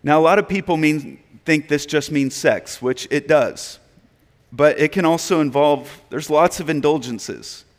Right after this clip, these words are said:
to make us feel a certain way. We can indulge in food. We could overindulge in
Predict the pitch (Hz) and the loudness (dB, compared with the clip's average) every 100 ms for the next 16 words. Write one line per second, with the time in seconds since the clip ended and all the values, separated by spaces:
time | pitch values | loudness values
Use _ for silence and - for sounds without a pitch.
0 | _ - 135 147 143 - 151 156 143 - | _ -6 0 0 0 -6 -4 -2 -2 -2
1 | 139 127 127 110 - - _ _ _ _ | -4 -2 -2 -2 -8 -20 _ _ _ _
2 | _ _ _ _ - 131 175 147 - 139 | _ _ _ _ -8 -4 0 0 0 0
3 | 123 143 139 127 - - - 131 110 - | 4 4 4 2 -6 -12 -6 -4 -4 -8
4 | - - 170 190 196 196 202 - _ _ | -20 0 2 4 2 -2 -12 -20 _ _
5 | - 135 143 - 143 143 135 117 135 131 | -8 -2 -2 2 2 2 -2 0 0 0
6 | 113 - 127 117 104 | -2 -8 -6 -6 -8